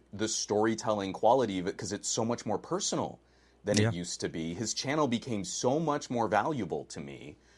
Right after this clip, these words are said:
Speaker 1: because I get his perspective. And it's okay to demonstrate a bias if
Speaker 2: Yeah.
Speaker 1: you're being honest and consistent about what it is that you're there to offer. If you're trying to tell people,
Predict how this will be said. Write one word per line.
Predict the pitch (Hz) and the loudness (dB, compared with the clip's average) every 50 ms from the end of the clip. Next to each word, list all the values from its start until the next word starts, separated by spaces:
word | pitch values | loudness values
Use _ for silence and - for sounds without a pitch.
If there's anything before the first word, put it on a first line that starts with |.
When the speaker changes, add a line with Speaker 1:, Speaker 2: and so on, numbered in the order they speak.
| - - - _ _ - - | -20 -20 -20 _ _ -16 -6
Speaker 1:
because | 85 107 104 - - 110 104 98 98 98 92 92 90 - - - _ _ _ _ _ _ _ _ _ _ - | -4 -4 -4 -2 2 4 6 6 6 4 2 0 -4 -6 -8 -10 _ _ _ _ _ _ _ _ _ _ 4
I | 95 104 107 | 4 4 4
get | 104 87 - - 107 101 107 - - | 2 -2 0 4 6 6 6 4 2
his | - 120 101 92 - - | -4 -6 -4 -4 -4 -6
perspective. | - - - 85 76 - - - - - 104 117 - - - 87 76 69 65 65 135 - - - _ _ _ _ _ _ _ _ _ _ _ _ _ - - - | -6 -4 -4 -4 -2 -4 -6 -6 -2 0 0 0 0 -4 -6 -6 -6 -6 -6 -10 -12 -16 -20 -20 _ _ _ _ _ _ _ _ _ _ _ _ _ -10 -2 0
And | 110 107 | 2 4
it's | 107 107 - | 4 8 8
okay | 110 101 98 - - 127 143 143 | 8 8 8 6 4 4 6 6
to | 131 123 - 113 | 4 2 -2 -4
demonstrate | 85 92 104 107 113 113 107 107 - - 104 90 90 | 0 4 4 4 6 4 2 2 2 2 2 2 4
a | 87 82 | 2 4
bias | 69 104 139 180 147 92 76 69 87 - - - - - _ _ _ _ _ _ _ _ - | 6 8 8 8 6 4 2 0 -2 -2 -4 -4 -6 -10 _ _ _ _ _ _ _ _ 2
if | - 104 107 110 - | 4 4 4 4 4
Speaker 2:
Yeah. | |
Speaker 1:
you're | 98 104 98 | 2 2 4
being | 80 107 104 98 95 98 - | 4 4 4 4 2 2 4
honest | - 90 92 98 98 - - | 6 6 6 6 4 2 0
and | 101 90 90 | -2 -2 -2
consistent | 90 98 90 87 - 135 147 - - 101 87 87 | -2 -4 -4 0 0 0 0 0 -2 -4 -2 -2
about | 98 85 90 82 - - | 0 2 4 4 4 4
what | 82 87 85 | 4 2 2
it | 87 82 | 2 0
is | 87 80 73 | -2 -2 -4
that | 85 - | -4 -4
you're | 80 85 | -4 -2
there | 76 80 76 73 | -2 -2 -2 -2
to | 71 | -2
offer. | - 73 107 110 - 85 | 0 2 0 2 0 -4
If | 76 - | -6 -6
you're | 82 82 | -6 -8
trying | - - 117 131 151 | -2 0 0 2 2
to | 120 | 0
tell | - - 160 170 | 2 2 2 2
people, | 170 - 120 95 - 98 90 87 85 82 85 | 2 0 -4 -2 2 4 4 4 4 2 0